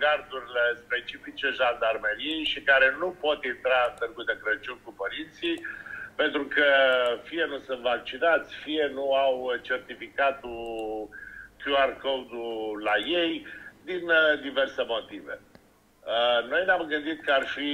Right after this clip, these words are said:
bine ca înainte cu paisprezece zile de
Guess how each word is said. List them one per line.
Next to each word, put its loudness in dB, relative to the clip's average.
bine 0
ca 4
înainte -2
cu -4
paisprezece -2
zile 0
de 6